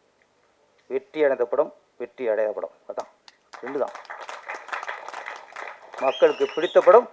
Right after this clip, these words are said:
மக்கள் நிராகரித்த படம், அவ்வளவுதான். இதுல சின்ன படம், பெரிய படம்.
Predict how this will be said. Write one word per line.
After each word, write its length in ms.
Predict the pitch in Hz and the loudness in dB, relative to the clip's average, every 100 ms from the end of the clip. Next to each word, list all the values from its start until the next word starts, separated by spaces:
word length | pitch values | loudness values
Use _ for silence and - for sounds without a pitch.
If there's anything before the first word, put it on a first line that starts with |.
| - | 0
மக்கள் 280 | 143 - 156 - - | 2 6 4 4 6
நிராகரித்த 400 | 165 214 185 143 | 12 12 12 8
படம், 180 | 110 - | 2 2
அவ்வளவுதான். 380 | - 220 185 101 - _ - | 4 6 4 2 -2 _ -2
இதுல 160 | 208 - | -2 4
சின்ன 120 | 196 | 4
படம், 200 | 180 160 | 6 4
பெரிய 140 | 156 156 | 4 4
படம். 220 | 143 151 | 4 4